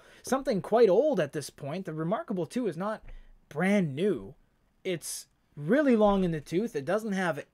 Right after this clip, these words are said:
any apps. And I'm not saying apps is the be-all, end-all, but it doesn't. It has no function.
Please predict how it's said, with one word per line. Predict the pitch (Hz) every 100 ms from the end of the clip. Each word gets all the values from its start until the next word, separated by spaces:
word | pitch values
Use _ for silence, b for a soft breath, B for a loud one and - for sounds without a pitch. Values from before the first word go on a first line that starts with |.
| _ -
any | 208 254 220 180 - - - - _ _ -
apps. | 190 185 - - - b b b
And | 226
I'm | 226
not | 277
saying | 254 214
apps | 208 220
is | 208
the | 160
be-all, | 151 208 175
end-all, | 165 240 160
but | 143 160
it | 147
doesn't. | 190 247 214 110
It | 120
has | 170 190
no | 160 147 165 220 254
function. | - - 170 285 - 110 -